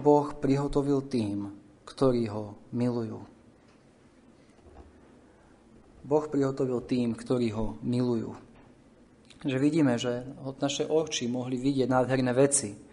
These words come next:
naše uch-, uša-, uši mohli počuť krásne, krásne hudobné diela. Avšak ani oko, ani ucho nepočulo, ani srdce si nevie predstaviť, čo Boh pripravil pre tých,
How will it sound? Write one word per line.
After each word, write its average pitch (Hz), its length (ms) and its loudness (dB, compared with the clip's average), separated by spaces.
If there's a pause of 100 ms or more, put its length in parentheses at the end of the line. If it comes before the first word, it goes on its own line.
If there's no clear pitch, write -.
(280)
naše 120 240 -2
uch-, 147 320 0
uša-, 139 400 0
uši 147 300 -2
mohli 120 260 -2
počuť 135 320 -2
krásne, 135 640 0 (560)
krásne 131 560 8
hudobné 135 480 6
diela. 123 480 6 (1120)
Avšak - 720 4 (640)
ani 131 240 0
oko, 180 640 2
ani 135 320 -4
ucho 180 240 -2
nepočulo, 131 720 -6 (540)
ani 131 260 4
srdce - 480 0
si - 160 0
nevie 131 240 4
predstaviť, 117 600 -2 (840)
čo - 160 -4
Boh 143 320 4
pripravil 120 720 -4
pre 117 160 -6
tých, - 480 -4